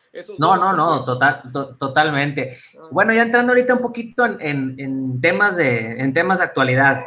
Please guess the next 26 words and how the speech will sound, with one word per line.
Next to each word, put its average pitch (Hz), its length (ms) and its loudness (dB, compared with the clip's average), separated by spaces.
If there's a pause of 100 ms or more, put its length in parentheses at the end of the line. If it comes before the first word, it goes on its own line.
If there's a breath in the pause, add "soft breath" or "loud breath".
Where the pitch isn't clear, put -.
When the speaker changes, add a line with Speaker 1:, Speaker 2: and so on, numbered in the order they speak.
(180)
Speaker 2:
este, 131 960 -2 (240)
pues 131 140 -6
vemos 185 320 2
que 190 80 -2
Major 190 280 2
League 190 160 0
Baseball 190 360 -2
está 165 260 2
buscando 170 520 0
la 165 100 2
manera 143 340 2
de 151 100 4
volver. 131 520 0 (480)
Eh, 123 360 -6 (140)
han, 151 540 -2
están, 139 500 0
vemos 143 340 -2
que 127 220 -14 (160)
se 139 140 -6
les 135 160 0
ocurre 151 300 2
lo 143 100 4
de 139 40 2
las 131 140 0
tres 143 180 -2
divisiones, 135 720 -2